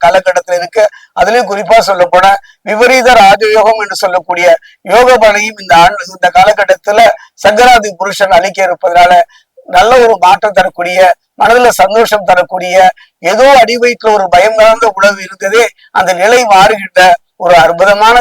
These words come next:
தருணமாகத்தான் கடகராசிக்கு அமைகின்றது. அதே நேரம் பாத்தீங்கன்னா, நோய் நொடிகளில் இருந்து விடுபடக்கூடிய அற்புதமான ஒரு காலமாகத்தான் அமையும். இழப்புகளை ஈடு செய்ய எடுத்த முயற்சி வெற்றி தரும்.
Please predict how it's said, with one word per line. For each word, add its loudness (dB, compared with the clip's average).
தருணமாகத்தான் 0
கடகராசிக்கு 0
அமைகின்றது. -2
அதே -2
நேரம் -2
பாத்தீங்கன்னா, -4
நோய் 0
நொடிகளில் -8
இருந்து -12
விடுபடக்கூடிய -6
அற்புதமான 0
ஒரு 0
காலமாகத்தான் 2
அமையும். -2
இழப்புகளை 0
ஈடு -6
செய்ய -2
எடுத்த -4
முயற்சி -4
வெற்றி -6
தரும். -2